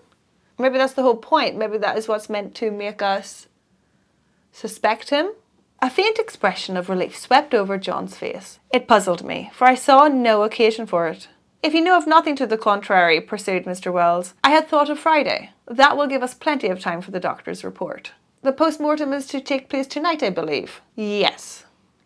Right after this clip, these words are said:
Yes. Then the arrangements will suit you." "Perfectly. I need not tell you, my dear Cavendish, how distressed I am at this most tragic affair."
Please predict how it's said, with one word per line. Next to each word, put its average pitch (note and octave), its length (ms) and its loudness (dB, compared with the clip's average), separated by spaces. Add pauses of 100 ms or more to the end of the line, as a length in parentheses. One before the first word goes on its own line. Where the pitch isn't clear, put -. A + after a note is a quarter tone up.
Yes. - 520 -8 (100)
Then A#3 360 -2
the B3+ 120 0
arrangements B3 640 -4
will A#3+ 160 -2
suit D4+ 280 -10
you." E3+ 240 -8 (180)
"Perfectly. G3+ 680 -8 (120)
I A#3+ 180 0
need B3+ 320 -4
not G#3 220 -8
tell F#3+ 220 -2
you, F3 80 -2
my E3+ 160 -8
dear F3 180 -6
Cavendish, F3+ 800 -6
how B3 240 4
distressed B3 600 -2
I F3 120 0
am E3+ 260 -4
at F3+ 100 -14
this F#3+ 220 -10
most F#3 220 -10
tragic - 360 -4
affair." F3+ 540 -8